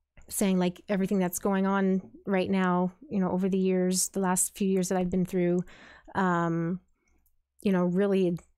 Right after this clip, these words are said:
makes me angry and sad and depressed and lonely and all that kind of stuff. But I said,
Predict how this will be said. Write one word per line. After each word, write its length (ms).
makes 240
me 120
angry 560
and 260
sad 480
and 160
depressed 540
and 280
lonely 500
and 120
all 180
that 140
kind 160
of 80
stuff. 300
But 140
I 100
said, 400